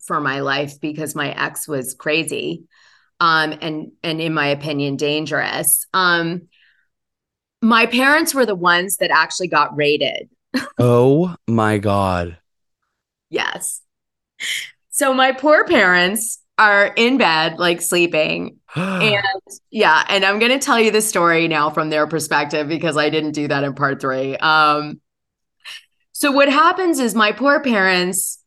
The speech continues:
Speaker 1: it's like, I don't know, four thirty in the morning or something. And all of a sudden, I, I, I wasn't there, but I heard the story. There was, like, six cop cars that pull in, F B I van,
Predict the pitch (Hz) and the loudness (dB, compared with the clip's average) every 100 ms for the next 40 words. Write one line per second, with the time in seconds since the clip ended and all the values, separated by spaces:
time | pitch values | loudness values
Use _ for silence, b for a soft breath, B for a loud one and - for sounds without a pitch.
0 | - 202 - 170 156 - 170 165 160 160 | -6 -4 -2 0 0 -2 -2 -2 -2 -2
1 | 190 190 196 185 185 170 160 151 151 151 | -2 0 0 0 0 -2 0 0 0 -4
2 | - 156 170 156 147 147 147 143 - 185 | -4 -4 -2 -2 -2 -4 -4 -8 -8 -8
3 | 180 208 208 220 240 233 - 165 160 147 | 0 4 4 4 0 0 0 0 0 -4
4 | 143 143 147 156 b b b _ 190 185 | -4 -6 -10 -14 b b b _ -2 -2
5 | - _ 185 - 208 220 226 196 202 175 | -4 _ -4 0 2 2 2 0 0 2
6 | 160 156 160 160 175 180 175 - 151 143 | 2 2 0 0 0 -2 -4 0 0 0
7 | 139 139 175 190 196 196 208 175 - - | -2 -4 -2 0 0 0 0 -2 -4 -4
8 | - 240 233 - - - _ _ _ _ | 0 -2 -2 -8 -10 -12 _ _ _ _
9 | _ - 214 196 156 - 170 139 131 131 | _ -6 2 4 2 -2 2 4 2 0
10 | 143 - 156 - - 202 170 165 147 147 | -2 -2 -2 -6 -4 0 2 2 0 -2
11 | 147 147 196 190 208 185 170 165 160 156 | -4 -2 -4 -2 0 2 4 2 0 0
12 | 151 147 147 151 165 | -2 -2 -6 -10 -16